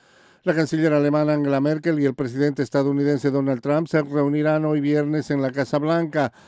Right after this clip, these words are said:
Ambos líderes tenían previsto reunirse el martes, pero una tormenta de nieve, eh, impidió este encuentro.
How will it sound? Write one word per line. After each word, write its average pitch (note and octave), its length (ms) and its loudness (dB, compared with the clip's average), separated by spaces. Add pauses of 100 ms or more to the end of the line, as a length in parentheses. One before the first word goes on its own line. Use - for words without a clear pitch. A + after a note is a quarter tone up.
(160)
Ambos D#3+ 280 0
líderes D3+ 460 2
tenían D3 300 0
previsto C#3+ 400 0
reunirse D3 760 0
el D3+ 240 -4
martes, D#3 680 -2 (340)
pero C#3+ 260 4
una C#3+ 340 2
tormenta C#3 420 0
de C#3 100 2
nieve, D3+ 480 4 (400)
eh, C3+ 320 0 (220)
impidió D#3 680 2 (200)
este C#3+ 260 2
encuentro. C#3+ 500 0